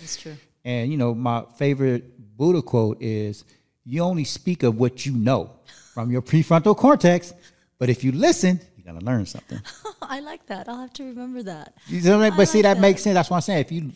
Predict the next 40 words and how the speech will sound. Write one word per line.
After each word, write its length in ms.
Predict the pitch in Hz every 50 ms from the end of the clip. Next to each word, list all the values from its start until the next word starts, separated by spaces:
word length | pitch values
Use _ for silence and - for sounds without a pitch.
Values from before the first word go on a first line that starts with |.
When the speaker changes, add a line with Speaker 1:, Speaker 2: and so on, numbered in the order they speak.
| _ _
Speaker 2:
if 160 | 139 127 -
you 300 | 190 196 190 170 127 113 113
really 360 | 127 156 160 156 151 143 139
start 360 | 120 - - 147 131 123 - -
to 80 | 117
understand 440 | 120 123 120 113 - - 120 113 113
how 80 | 127 117
the 60 | 98
brain 460 | 85 82 - - 101 117 127 127 110
works, 380 | 98 104 123 143 151 - - - _ _ _ _ _ _ _ _ _ _ _ _ _
like, 180 | - 107 117 -
that's 220 | 117 127 - -
how 140 | 151 151 156
we 120 | 160 165
live 300 | 127 107 135 180 185 143
every 180 | 123 110 98 95
day. 160 | 95 98 101
It's 220 | 104 101 - - - _ _ _ _
familiar, 520 | - 127 127 143 147 147 139 139 135 135 - _ _ _ _
familiar, 580 | 135 127 135 143 135 123 123 131 139 131 117 - - _ _ -
er, 240 | 120 120 113 110 - - - -
oh. 240 | 95 90 90 - - _ _ _ _ _ _ _
Speaker 1:
Familiarity. 680 | 160 160 156 151 151 151 151 147 143 143 143 143 143 139 _ _ _ _
Speaker 2:
Thank 200 | 104 92 - -
you. 80 | 101 -
Speaker 1:
You're 180 | 277 190 190 175
Speaker 2:
I 40 | -
can't 220 | - 127 113 110
Speaker 1:
welcome. 100 | - 107
Speaker 2:
talk 80 | 104 92
today. 200 | 104 90 87 85 - - - -
<laughs> 260 | - - - _ 294 -
But, 100 | 170 180
like, 240 | 175 156 143 135 - _ _ _ _ -
when 120 | 120 120
you 60 | 127 117
get 160 | 127 127 123
out, 240 | 127 127 123 - 120
when 160 | 117 117 117
you 300 | 113 117 117 113 113